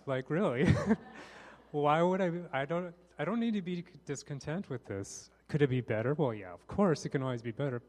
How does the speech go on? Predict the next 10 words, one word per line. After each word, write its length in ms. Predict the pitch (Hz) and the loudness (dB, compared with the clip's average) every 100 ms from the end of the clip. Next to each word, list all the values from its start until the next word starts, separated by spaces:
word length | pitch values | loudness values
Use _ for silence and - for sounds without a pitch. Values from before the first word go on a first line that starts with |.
| - | -4
but 140 | 220 | -2
it's 180 | 226 - | -2 -4
really 200 | 165 151 | -4 -4
not 220 | 123 123 | -6 -6
that 200 | 110 95 | -8 -8
bad. 300 | - 139 98 - _ - - _ _ _ _ _ _ _ _ _ _ _ _ _ _ _ 156 _ _ _ _ _ _ _ _ _ _ _ _ _ _ _ _ _ _ _ _ - - | -8 -8 -8 -14 _ -20 -20 _ _ _ _ _ _ _ _ _ _ _ _ _ _ _ -20 _ _ _ _ _ _ _ _ _ _ _ _ _ _ _ _ _ _ _ _ -20 -10
So 240 | - 185 | 2 6
I 80 | 175 | 6
told 300 | 175 160 151 | 6 2 4
that 180 | 147 | 2